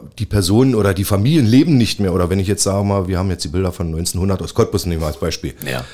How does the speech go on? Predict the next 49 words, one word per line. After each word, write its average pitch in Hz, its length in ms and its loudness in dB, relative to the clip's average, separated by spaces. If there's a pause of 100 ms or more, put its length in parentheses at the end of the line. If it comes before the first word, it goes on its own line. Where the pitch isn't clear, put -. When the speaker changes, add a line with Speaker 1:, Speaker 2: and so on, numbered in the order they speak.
(260)
Speaker 1:
Da - 80 -4
kann - 160 0
ich 123 80 2
keinen 113 160 2
mehr 98 100 2
fragen, 82 200 -2
das 90 120 0
weiß 151 160 2
keiner 92 220 0
mehr. 78 180 -4 (200)
Speaker 2:
Ja. 69 220 -2
Speaker 1:
Weil 113 160 4
die 101 140 0
Leute 113 320 4
leben 117 280 4
ja 107 100 4
alle 87 160 0
nicht 73 140 -4
mehr. 78 140 -4
Speaker 2:
Mhm. 73 140 -6 (380)
Speaker 1:
Und, 95 380 0
äh, 90 240 0
bei 90 100 -4
Cottbus 147 320 0
habe 131 120 2
ich 123 60 -2
mir 123 80 2
dann 101 80 4
ganz 98 160 2
einfach 151 260 0
gemacht, 143 360 0
äh, 101 400 0
weil 95 160 -2
unsere 95 560 -2 (120)
schöne 104 280 -2
Altstadt 113 360 0
ja 95 240 0
eigentlich 101 280 -2
so 113 120 0
gut 120 240 0
restauriert 117 480 2
ist, 139 220 0 (220)
ich 104 160 -2
habe 85 160 -2
einfach 87 180 -4
die 98 140 -2
Originalfarben 85 560 0
genommen. 69 320 -6
Speaker 2:
Mhm. 80 220 -2